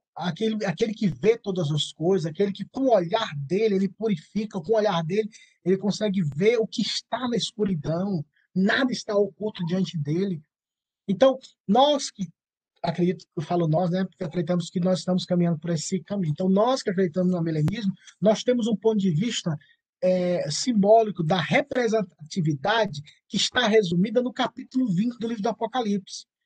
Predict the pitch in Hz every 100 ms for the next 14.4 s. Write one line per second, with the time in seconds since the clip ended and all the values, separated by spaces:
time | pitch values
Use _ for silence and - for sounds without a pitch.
0 | _ _ - 190 202 220 220 220 - 190
1 | 185 190 190 185 175 143 185 208 175 -
2 | _ _ _ _ - _ _ 185 220 233
3 | 214 180 208 208 - _ _ - 151 -
4 | 214 - 196 196 - 180 202 208 185 165
5 | 180 175 180 - - _ _ - 190 190
6 | 190 156 185 196 180 147 185 196 170 -
7 | - 156 214 185 196 196 - 185 - 202
8 | - 160 120 - _ _ - 180 208 202
9 | 190 220 226 226 - 208 202 - 196 190
10 | 160 156 233 269 226 208 185 180 151 175
11 | 220 _ _ - 151 170 170 151 202 220
12 | 196 190 151 185 170 147 147 190 208 190
13 | 190 180 180 214 214 175 202 - 208 170
14 | 180 254 -